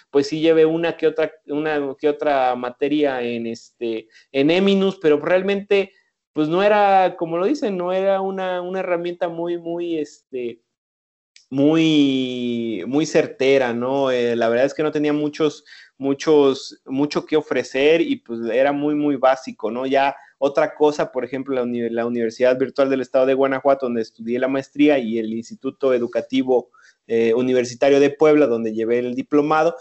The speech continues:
pues sí tenían una, unas herramientas más, más certeras, con mayor información, más amigables, sobre todo la de la ubeg,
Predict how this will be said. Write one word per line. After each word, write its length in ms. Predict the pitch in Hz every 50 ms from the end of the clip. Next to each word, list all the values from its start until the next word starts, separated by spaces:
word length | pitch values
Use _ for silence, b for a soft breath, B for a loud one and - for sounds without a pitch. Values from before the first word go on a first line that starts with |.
| B B B
pues 140 | - 147 147
sí 120 | - 180 175
tenían 280 | 196 185 185 185 185
una, 280 | 190 185 185 180 175 170
unas 320 | 165 165 165 170 170 165
herramientas 720 | 175 156 147 147 147 151 156 160 160 156 - 160 151 147
más, 480 | 147 143 143 143 147 143 - - - -
más 220 | 135 135 135 135 -
certeras, 720 | 143 143 143 - - 151 160 165 156 151 147 143 139 139
con 160 | - - 123 123
mayor 240 | 123 123 127 127
información, 840 | 131 127 120 - 120 120 120 117 - - 143 147 151 151 151 151 147 143
más 240 | 135 131 - -
amigables, 880 | 127 120 120 117 117 131 139 147 151 156 147 139 135 135 139 - - _ B B B B
sobre 240 | - 143 143 139
todo 220 | 139 - 180 190 196
la 140 | 185 170 151
de 100 | 147 135
la 100 | 131 131
ubeg, 380 | 135 135 131 147 160 214 -